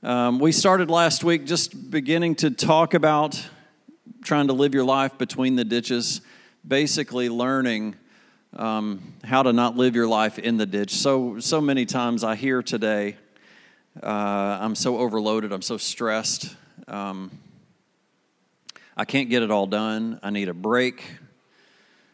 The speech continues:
Um, and, you know, as Brandon spoke this morning about the most important thing and all the other stuff doesn't matter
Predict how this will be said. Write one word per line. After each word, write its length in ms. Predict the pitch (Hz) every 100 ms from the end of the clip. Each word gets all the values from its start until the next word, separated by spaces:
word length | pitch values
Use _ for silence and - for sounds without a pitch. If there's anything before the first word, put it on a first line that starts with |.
| _ -
Um, 400 | - 101 95 101 - _
and, 340 | 117 120 120 -
you 140 | 143
know, 160 | 143 135
as 120 | 117
Brandon 460 | 110 147 180 165 120
spoke 380 | - 135 127 -
this 240 | 113 -
morning 360 | 117 123 117 107
about 280 | 107 104
the 100 | 110
most 340 | 107 113 123 -
important 520 | 107 120 117 101 -
thing 400 | 117 107 95 95
and 120 | 95
all 160 | 101 120
the 160 | 110
other 140 | 110 110
stuff 300 | - 110 -
doesn't 320 | 110 98 85
matter 420 | 110 104 98 92